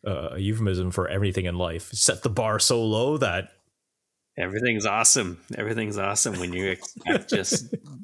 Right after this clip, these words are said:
Speaker 2: you, you know, shit every time. But, uh, <laughs> yeah, I, yeah, I realize I'm damning the movie with faint praise. I, I, I, I, I was, uh, I, I was, I, I, I have no,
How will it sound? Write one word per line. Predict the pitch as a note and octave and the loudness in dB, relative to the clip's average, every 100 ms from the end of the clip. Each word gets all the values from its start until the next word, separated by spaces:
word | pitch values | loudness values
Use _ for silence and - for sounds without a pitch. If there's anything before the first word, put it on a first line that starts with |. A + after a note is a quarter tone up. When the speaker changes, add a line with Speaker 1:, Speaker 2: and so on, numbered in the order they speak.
| A#3+ A1 E2+ A#2+ | -18 -18 -16 -12
Speaker 2:
you, | - F2 | -10 -8
you | A2 G2 | -8 -8
know, | F#2+ F#2 - | -8 -10 -6
shit | - G#2+ A2 G2 | 0 2 0 0
every | G2+ A#2+ | -2 2
time. | A2+ - D3+ A#2 A#2 - - - _ - | 0 2 0 0 -8 -8 -12 -14 _ 0
But, | A#2 - - | 2 4 4
uh, | - A2 - | 4 4 0
<laughs> | - D3+ | -4 0
yeah, | D3+ - | 0 2
I, | G#2+ | 2
yeah, | C3 D#3+ D#3 C#3 D3+ | 2 4 6 6 4
I | |
realize | F#3 E3 C#3 A#2 | 4 4 4 2
I'm | G#2 | 2
damning | F#2 G2 G2 F#2 F2+ | 2 2 2 -2 0
the | F#2 | -2
movie | F#2+ G2+ - | -2 -2 -4
with | G2+ F2 | -6 -8
faint | - F#2+ F#2+ | -6 -6 -4
praise. | G#2+ F#2+ F2+ - | -4 -4 -2 0
I, | D3 D#3 F2+ E2 - - - - - | 0 0 -4 -8 -14 -14 -14 -14 -14
I, | - C3+ - | -12 -10 -6
I, | A2+ A2+ | -4 -4
I, | - A2+ A2 - | -2 -4 -4 -4
I | B2 | -4
was, | A2+ G#2 F#2+ | -2 -2 -2
uh, | G2 F#2 F2+ _ _ - - - _ _ _ _ _ - - | -2 -4 -6 _ _ -18 -18 -20 _ _ _ _ _ -14 -4
I, | G2+ | -4
I | G#2+ G#2+ | -2 0
was, | G#2+ G#2 G#2+ - | 0 -2 -4 2
I, | D#3 D#3 | 4 4
I, | D3+ A#2+ | 2 2
I | D#3 C#3+ | 2 2
have | C3 C3+ B2 | 2 2 4
no, | C3 C3+ C3 A2+ | 4 6 4 2